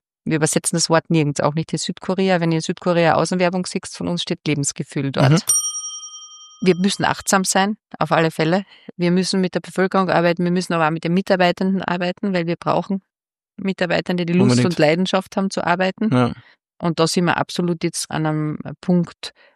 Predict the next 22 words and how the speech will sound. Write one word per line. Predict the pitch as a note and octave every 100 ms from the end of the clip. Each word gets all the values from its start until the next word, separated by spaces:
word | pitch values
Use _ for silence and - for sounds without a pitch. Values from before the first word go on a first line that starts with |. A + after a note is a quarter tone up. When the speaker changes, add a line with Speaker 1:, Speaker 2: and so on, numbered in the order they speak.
| _
Speaker 1:
wo | D#3+
wir | D#3 D3+
uns | D3+
sehr | E3+
intensiv | D#3+ D#3+ D3+ F#3
darum | - F3+ F3+
bemühen. | F#3 F3+ F#3 F#3+
Ich | E3
meine, | E3+ E3+
wir | F#3 F#3+
haben | F3
ja | D#3
als | D3+
Österreich-Werbung | E3 - F3 F3 E3 E3+
nicht | E3 F3 - - - - - -
Einfluss, | D#3 E3 E3+ D#3 -
was | -
in | D#3
der | D#3
Region | D3+ D#3+ D#3+
passiert, | D#3 D3+ - D#3+ -
ne? | D#3